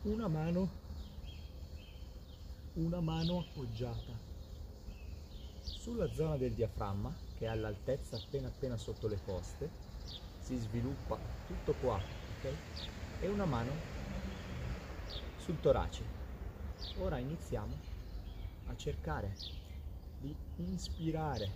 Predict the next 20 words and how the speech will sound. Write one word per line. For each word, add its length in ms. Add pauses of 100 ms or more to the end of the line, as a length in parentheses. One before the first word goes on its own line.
(880)
con 280 (120)
il 180
torace, 560 (540)
quindi 180
si 180
deve 200
alzare 340
il 120
torace, 420
si 180
deve 280 (120)
abbassare 720
la 120 (100)
zona 280 (440)
del 140
diaframma, 580 (560)
quella 240
vicino 300
allo 140
stomaco, 440